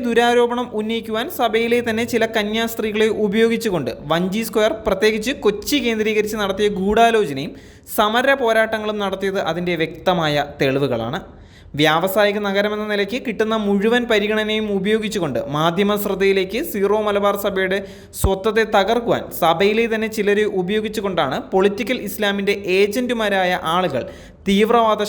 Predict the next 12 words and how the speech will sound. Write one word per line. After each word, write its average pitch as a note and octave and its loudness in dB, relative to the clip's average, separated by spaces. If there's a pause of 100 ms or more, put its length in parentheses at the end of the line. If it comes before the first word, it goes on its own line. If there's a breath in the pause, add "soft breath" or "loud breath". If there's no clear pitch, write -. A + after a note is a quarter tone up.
ശക്തികളുമായി F3+ -4
ചേർന്ന് D3+ -4 (180)
ഗൂഢാലോചന C#3+ 2
നടത്തിയത്. B2+ -6 (640 loud breath)
രാജ്യത്ത് A#3 2
പ്രവർത്തിക്കുന്ന C4+ 0 (100)
തീവ്രവാദ, B3 -2 (140)
നക്സൽ, A3 -2 (100)
മാവോയിസ്റ്റ് A3+ 0
ശക്തികളുമായി A3 -2
ചേർന്ന് G#3+ 0
പ്രവർത്തിക്കുന്ന G3 0